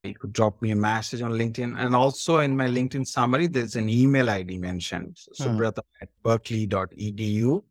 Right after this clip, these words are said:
Speaker 1: because I'm an alum of Berkeley, University of California, Berkeley. So they gave me an email I D, which I use, uh, for, for general purpose. I also use my official email I D. So if I find it interesting, then I would obviously share my official email I D where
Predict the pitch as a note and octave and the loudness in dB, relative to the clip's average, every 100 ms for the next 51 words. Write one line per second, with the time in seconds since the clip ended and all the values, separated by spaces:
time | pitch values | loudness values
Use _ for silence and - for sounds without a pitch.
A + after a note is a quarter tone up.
0 | _ _ _ _ _ - F#2 E2+ G2+ G2 | _ _ _ _ _ -10 -6 -2 -2 -2
1 | G2 F#2+ F2 G#2 A2 A2+ A2+ A2 _ G2 | -6 -6 -2 2 4 4 2 -2 _ -4
2 | G2+ - C3+ B2+ G#2 G2+ G#2+ F#2+ F#2+ _ | -4 -2 -4 -4 -4 -4 -6 -8 -10 _
3 | _ _ G#2 G2 F#2 - G#2 G#2 - F#2 | _ _ -4 -4 -6 -10 -8 -8 -8 -8
4 | - B2+ - F#2+ F#2 F#2 F#2 F2+ F2 F2+ | -8 -10 -8 -8 -4 -4 -2 0 -2 -2
5 | A2+ C3+ C#3+ C#3+ A#2+ G2 G#2 F#2 G#2+ C#3+ | 0 2 2 2 0 -2 -2 0 2 2
6 | D3+ - - _ _ _ _ _ - G2+ | 0 -6 -14 _ _ _ _ _ -8 -4
7 | F#2+ - G2+ F#2 F2+ F2 - - F#2 F#2 | -4 -2 0 2 2 0 -4 -6 -6 -8
8 | G2+ B2 F3 B3 G3 C3 A#2 G#2+ G#2 A#2 | -6 -4 0 0 2 2 2 0 0 -2
9 | G2+ G2 - G#2 G#2 F#2+ F#2+ F#2 F2+ C3 | 0 0 -6 -8 -6 -8 -6 -4 -4 -4
10 | B2+ F#3+ F3+ F#3+ G3 G3+ G3 A#3+ C4 - | -2 0 0 0 0 0 -2 -8 -10 -6
11 | A#2+ A2 G2+ G#2 G#2 - A2 G#2+ G#2 - | -4 -2 -4 -6 -8 -6 -6 -6 -10 -8
12 | G#2+ - D3 D3 - C#3 A#2+ G2+ F#2+ F2 | -8 0 0 0 -4 -6 -4 -2 -2 -4
13 | F2 F#2 F2+ - E2 - F2+ F2+ E2 F2+ | -6 -6 -8 -10 -10 -2 0 0 -6 -8
14 | G#2+ B2+ B2 A#2+ B2 A2 G#2 F#2 F2 | -12 -10 -10 -10 -12 -12 -12 -10 -10